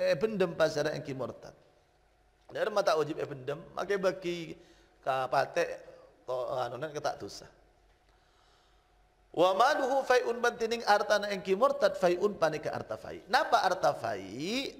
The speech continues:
Harta semanfaatnya berbalik ke Islam.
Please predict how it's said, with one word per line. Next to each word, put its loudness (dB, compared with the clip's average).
Harta 0
semanfaatnya 0
berbalik -2
ke -2
Islam. -16